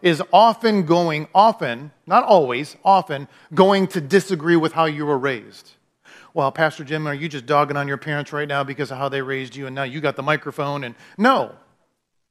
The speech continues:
I'm saying that when you learn to hear God for yourself, there's times when God's going to speak to you. And the question will remain, are you gonna listen to God or are you gonna listen to others?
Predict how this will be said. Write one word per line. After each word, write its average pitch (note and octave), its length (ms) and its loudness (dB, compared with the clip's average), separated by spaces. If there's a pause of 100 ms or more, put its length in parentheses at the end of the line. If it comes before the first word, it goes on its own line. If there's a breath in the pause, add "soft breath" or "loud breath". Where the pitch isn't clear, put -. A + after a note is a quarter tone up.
(480 loud breath)
I'm G3+ 200 4
saying G3+ 240 0
that F3 160 2
when E3 180 0
you F#3+ 140 0
learn G3+ 300 0
to E3+ 80 2
hear D#3 200 -4
God D3+ 380 2
for D#3+ 80 -12
yourself, C3+ 560 -4
there's C#3+ 180 -8
times E3+ 320 -4
when C#3+ 220 -8
God's D3+ 340 2
going D3+ 220 -6
to C#3 80 -12
speak E3 320 -10
to C#3 120 -18
you. G#2 200 -18 (640)
And D#3+ 120 -6
the D3+ 60 0
question F3+ 380 0
will F3+ 140 0
remain, E3 340 -2
are C#3 40 -4
you C#3+ 140 -6
gonna D#3+ 160 -2
listen D#3 440 -4
to D3 220 -10
God E3+ 440 2 (200 soft breath)
or D3+ 60 -10
are - 20 -6
you D3 120 -6
gonna D3+ 180 -6
listen D3 300 -6
to C#3 120 -8
others? G#2+ 520 -14